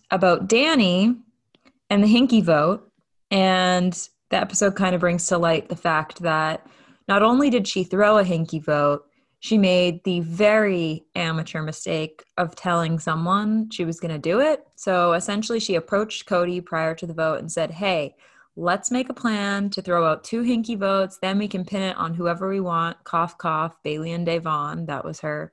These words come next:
her goal. And the plan probably would have been great had Cody gone along with it. However, Cody was like, "No, I'm not doing that. I'm not ruffling feathers, and I'm not potentially making a big mistake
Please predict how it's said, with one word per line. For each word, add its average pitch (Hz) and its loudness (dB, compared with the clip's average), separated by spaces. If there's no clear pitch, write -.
her 165 -6
goal. 156 -6
And 180 -2
the 233 0
plan 269 0
probably 214 0
would 208 -2
have 202 -4
been 170 -2
great 185 -2
had 170 0
Cody 175 -2
gone 160 -4
along 170 2
with 262 -2
it. 277 2
However, 165 0
Cody 165 -2
was 160 -6
like, 143 -4
"No, 190 4
I'm 170 0
not 175 -2
doing 170 -4
that. 160 -6
I'm 170 -8
not 160 -4
ruffling 165 -6
feathers, 156 -6
and 165 -8
I'm 160 -6
not 160 -2
potentially 160 -8
making 160 -10
a 151 -10
big 151 -6
mistake 160 -6